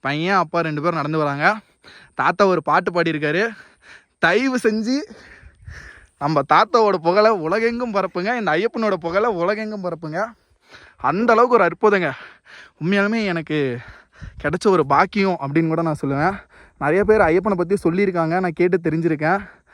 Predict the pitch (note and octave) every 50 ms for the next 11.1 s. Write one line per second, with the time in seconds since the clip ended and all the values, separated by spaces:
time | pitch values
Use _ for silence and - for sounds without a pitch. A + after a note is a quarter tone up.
0 | - - - _ _ _ C#3 D3+ E3 D#3+ C#3+ D3 E3+ F#3 F#3+ G3 G3+ A3 G3+ G#3+
1 | G3 F3+ D#3+ D3 C#3+ C3+ B2+ A#2+ A#2+ A#2+ - - - - - _ _ _ _ _
2 | - - - - - - _ _ _ _ _ _ _ _ - - - C4+ D#4+ D4
3 | B3+ A#3 F3 - - - - - - - - - - _ - G3 G3 G3 A3+ A#3+
4 | B3+ - - - - - _ - - - - - - - - - - - - D#3+
5 | F3 F#3+ G3+ G#3 A#3 A#3+ A#3+ A3+ G3+ A3 G#3 F3 G3 G#3+ - A#3+ A3+ G#3+ G3+ F#3+
6 | E3 - _ _ - - - _ - D3+ E3+ F#3+ F#3+ A3 A#3+ G3+ F#3+ G3+ A3 G3
7 | A#3 A#3 A3+ A3+ G#3+ G#3+ G#3+ A3+ A#3 A3+ G#3 G3+ G#3 G#3 G3 F#3 F#3+ F3+ A#3 F#3+
8 | G3+ F#3+ F#3+ F#3 E3 - _ _ _ _ _ _ _ _ _ - C#3+ E3+ G3 G3+
9 | F3+ D#3+ D#3+ F3+ A3 A3 A3+ C4+ C4 C4+ C4+ B3 B3+ B3 B3 A#3+ B3 B3 A#3+ B3+
10 | C4 C4 C4+ B3 A3 F#3+ F3+ G3+ F#3+ A3 A#3 G#3+ A3+ F#3+ G#3 G3+ F3 F#3 F#3 F#3+
11 | F#3+ F#3